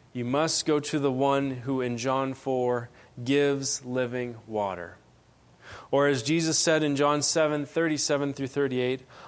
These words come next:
on the last day of the feast, the great day, Jesus stood up and cried out, "If anyone thirsts,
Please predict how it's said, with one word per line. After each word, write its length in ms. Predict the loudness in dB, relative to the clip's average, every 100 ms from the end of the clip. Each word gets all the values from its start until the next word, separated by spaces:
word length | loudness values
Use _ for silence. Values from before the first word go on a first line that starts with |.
| -2
on 120 | 2
the 100 | 2
last 420 | 4 4 4 2
day 80 | 0
of 100 | 0
the 80 | 0
feast, 400 | -2 -2 0 -2
the 80 | -2
great 380 | 2 2 2 0
day, 320 | 0 2 -2 -10 -20 -20 -6
Jesus 380 | 0 2 2 2
stood 260 | 2 4
up 180 | 4 2
and 140 | 0 0
cried 300 | 2 4 4
out, 180 | 2
"If 220 | 0 -6 -2
anyone 600 | 0 4 4 4 2 0
thirsts, 640 | 0 2 4 2 -2 -4